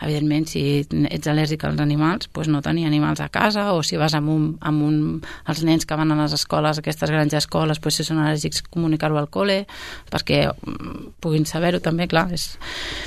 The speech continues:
vull dir, no sé, s'han de fer aquestes cosetes per intentar evitar, eh, aquest contacte, o minimitzar-lo, en aquest cas seria.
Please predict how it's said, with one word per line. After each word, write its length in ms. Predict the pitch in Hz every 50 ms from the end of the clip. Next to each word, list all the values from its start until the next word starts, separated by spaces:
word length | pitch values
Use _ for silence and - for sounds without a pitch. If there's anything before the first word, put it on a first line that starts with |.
| - - - - - - - -
vull 160 | 214 196 196
dir, 40 | 202
no 60 | 208
sé, 160 | 190 - 190
s'han 320 | 170 175 185 185 - 214 220
de 80 | 233
fer 140 | 208 240 233
aquestes 260 | 226 214 - 208 -
cosetes 360 | - 220 214 214 196 - - -
per 80 | 202 185
intentar 440 | 175 170 160 170 175 165 175 180 185
evitar, 560 | 185 190 185 - 185 185 190 214 220 - - -
eh, 560 | 180 170 165 170 156 151 147 147 139 131 143 - - - - - - - _ - - -
aquest 240 | 180 - 175 - -
contacte, 640 | 190 185 180 - - 180 190 - - - 190 226 - - - - - - - - - - - - - _ _ -
o 80 | 202 196
minimitzar-lo, 760 | 196 196 202 190 185 175 170 165 156 156 180 160 151 151 143 143
en 80 | -
aquest 240 | - 147 - - -
cas 160 | - - 151
seria. 320 | - - - 147 156 135